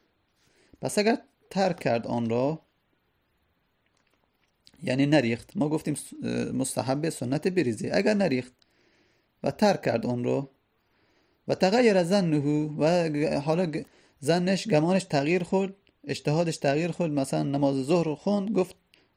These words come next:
الف پاکه و وضو گرفت با ظرف الف، ظرف با رو گذاشت، نریخت. بعد، اه، عصر شد، دیگه هر دو ظرف وجود داره، هم الف هم با.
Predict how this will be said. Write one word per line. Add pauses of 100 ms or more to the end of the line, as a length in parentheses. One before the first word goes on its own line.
(100)
الف
پاکه (1200)
و (680)
وضو
گرفت
با
ظرف
الف، (420)
ظرف
با
رو
گذاشت،
نریخت. (680)
بعد، (420)
اه، (600)
عصر
شد، (840)
دیگه
هر
دو
ظرف
وجود
داره،
هم
الف
هم
با.